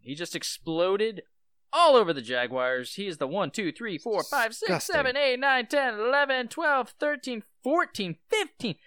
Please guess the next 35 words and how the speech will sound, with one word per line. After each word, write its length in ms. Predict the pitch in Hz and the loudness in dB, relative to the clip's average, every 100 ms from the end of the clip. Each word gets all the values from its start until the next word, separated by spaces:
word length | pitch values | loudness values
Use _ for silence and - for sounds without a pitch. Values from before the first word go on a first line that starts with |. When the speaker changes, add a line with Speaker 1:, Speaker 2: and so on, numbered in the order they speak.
| _ | _
Speaker 1:
sixteenth 840 | - - - 339 - - 262 247 - | -10 -4 0 0 0 -2 -2 -4 0
tight 180 | 220 190 | 2 4
end. 220 | 147 90 - - _ | 2 -2 -12 -20 _
Now, 100 | 147 | 2
I'm 60 | 190 | 2
not 100 | 262 | 0
saying 300 | - 240 214 | -2 -2 -2
play 240 | - 202 202 | 0 2 4
all 120 | 202 | 0
these 180 | 202 180 | -2 0
guys, 280 | 190 190 175 | 2 2 2
but 80 | |
I'm 80 | 160 | -2
saying 220 | - 165 | 0 -2
if 160 | 143 - | -4 -6
you 280 | 160 208 214 | -6 -6 -6
need 480 | 135 160 175 175 156 | -6 -4 -6 -8 -12
someone 360 | - 160 156 147 | -4 -2 -2 -2
a 40 | |
little 160 | 156 151 | 0 -2
on 80 | |
the 40 | 135 | -2
cheaper 320 | - 185 143 | -6 -8 -6
side 540 | - 151 151 156 160 - _ 120 | -4 0 2 2 -2 -10 _ -4
that 80 | |
has 160 | 127 123 | -2 0
upside, 600 | 151 - 156 151 147 92 | -2 -2 0 0 0 -4
these 220 | 120 147 135 | -4 -2 -4
are 60 | |
the 80 | 113 | -4
guys 200 | 113 113 | -2 -2
I'm 100 | 107 | -6
telling 240 | 127 110 | -8 -8
you 80 | 98 | -10
about. 300 | 85 82 - | -10 -12 -14